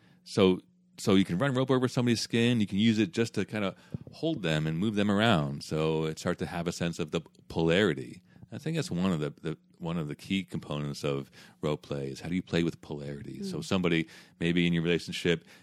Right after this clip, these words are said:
Speaker 1: it's gotten a little stagnant where we kinda, kinda equal,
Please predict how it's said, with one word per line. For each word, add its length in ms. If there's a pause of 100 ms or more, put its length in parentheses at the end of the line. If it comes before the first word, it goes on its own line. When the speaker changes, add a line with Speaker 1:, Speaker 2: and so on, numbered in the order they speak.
Speaker 1:
it's 100
gotten 220
a 40
little 160
stagnant 640
where 160 (160)
we 80
kinda, 220
kinda 200
equal, 540